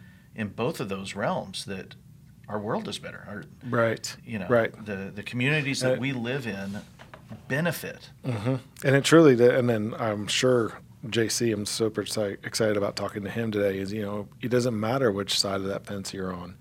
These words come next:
Speaker 2: Those are just, both just different avenues to be able to affect the community in a
Speaker 1: Yeah.
Speaker 2: great way.
Speaker 1: Yeah. When
Speaker 2: Great
Speaker 1: people,
Speaker 2: way.
Speaker 1: when people are our focus.
Speaker 2: Right.
Speaker 1: When other people are our focus and the bottom line, that's, we, we all win.
Speaker 2: Mm-hmm.
Speaker 1: We all win.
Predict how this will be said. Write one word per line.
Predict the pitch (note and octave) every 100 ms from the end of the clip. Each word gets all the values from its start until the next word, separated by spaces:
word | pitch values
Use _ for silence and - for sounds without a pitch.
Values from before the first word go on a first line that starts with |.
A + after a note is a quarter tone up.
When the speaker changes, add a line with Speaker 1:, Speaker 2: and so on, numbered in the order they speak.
| - - -
Speaker 2:
Those | G#2+ A#2+ G#2
are | F#2
just, | F2 G#2 F#2+ - - - -
both | G2+ A2 A#2+ -
just | - A2+ -
different | A2 G2+ A2+
avenues | G#2 A2 G#2 G2 F2+
to | -
be | A#2
able | G2+ G2 F2+
to | - -
affect | - G#2+ F#2+ -
the |
community | - - G#2 F#2+ E2+
in | -
a |
Speaker 1:
Yeah. | -
Speaker 2:
great | F#2+ F#2+ -
way. | F2+ E2+ - - -
Speaker 1:
Yeah. | F#2 D#2 - -
When | A2
Speaker 2:
Great | A2 D3+
Speaker 1:
people, | C#3 A#2
Speaker 2:
way. | G#2+ G2+ - - - -
Speaker 1:
when | A#2+
people | C3 A#2+ G#2+
are | F#2+
our | F#2
focus. | - - - - - - -
Speaker 2:
Right. | A#2 G#2 -
Speaker 1:
When | G#2+
other | G#2
people | G#2+ G#2+
are | G2+
our |
focus | F#2 F#2 F2 E2+
and | F2+ F2+
the | F2+
bottom | F#2 F#2
line, | F#2 F2+ F#2
that's, | F#2 - - - - - - - - - -
we, | G#2 -
we | G2
all | F#2 G2
win. | G2 A#2+ G2 - -
Speaker 2:
Mm-hmm. | A#2+ - B2+
Speaker 1:
We | F#2
all | F#2+
win. | G2 G#2+ F2